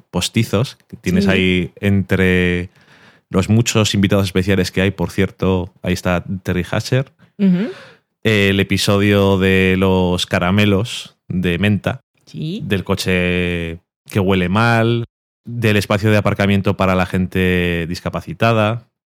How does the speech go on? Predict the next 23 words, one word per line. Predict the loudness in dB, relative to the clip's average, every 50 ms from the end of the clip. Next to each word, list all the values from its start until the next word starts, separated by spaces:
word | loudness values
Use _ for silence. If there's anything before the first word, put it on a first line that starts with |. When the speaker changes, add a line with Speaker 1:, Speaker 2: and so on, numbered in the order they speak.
| _ -2
Speaker 1:
Y | 0
luego, | 2 2 4 4 4 4 4 4
bueno, | 4 2 2 2 0 -2
pues | -4 -8 -8 -8 -12 -14 -16 -14 -8
eso | -6 -6 -6 -6 -6
es | -6 -4
en | -2
la | -4 -2
cuarta | 0 0 0 0 0
temporada. | 0 -2 0 2 2 2 2 2
Luego | 2 2 2 2
en | 0
la | 0 -2
quinta, | 0 0 0 2 2 0 0 0 -2
pues, | -4 -6 -6 -6 -12 -12 -8
mm, | -6 -4 -2 -2 -2 -4 -4 -4 -4 -4
el | -4 -4
episodio | -6 -6 -6 -8 -4 -2 -2 0 0 2 0 0 -2
primero | -2 -2 0 0 2 0 0
es | 0 -2
el | -2 -2 -2
del | -2 -2 0
mango. | 0 2 2 2 2 2 0 0 -2